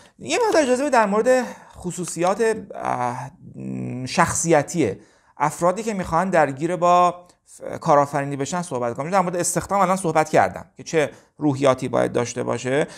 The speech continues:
ولی افرادی که این دفعه وارد بحث کارآفرینی و فریلنسرینگ و اون فضاها می‌شن چه خصوصیاتی داشته باش-، باید داشته باشن.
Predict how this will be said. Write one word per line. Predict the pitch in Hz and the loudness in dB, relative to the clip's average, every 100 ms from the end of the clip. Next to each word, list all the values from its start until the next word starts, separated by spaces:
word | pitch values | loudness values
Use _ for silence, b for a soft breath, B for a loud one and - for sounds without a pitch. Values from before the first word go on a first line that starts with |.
| B B - | B B 0
ولی | 202 302 | 2 4
افرادی | 226 196 202 233 | 6 4 2 -4
که | 247 | -4
این | 226 | -2
دفعه | 185 220 | -2 0
وارد | 208 196 214 | 0 2 0
بحث | 208 - | -2 -4
کارآفرینی | - 151 143 - 139 147 175 | -2 0 0 -2 -4 -4 -4
و | |
فریلنسرینگ | 151 147 135 131 131 139 165 151 | -4 -6 -4 -4 -4 -6 -4 -4
و | |
اون | 175 208 | -4 0
فضاها | 139 117 120 127 | 0 2 2 0
می‌شن | 139 147 196 | -2 0 0
چه | 202 | 0
خصوصیاتی | 202 165 143 - 123 120 | -2 -4 -8 -6 -6 -4
داشته | 110 104 110 | -6 -6 -10
باش-، | 98 - | -10 0
باید | 135 113 | 2 4
داشته | 113 - | 0 -4
باشن. | 107 104 | -8 -10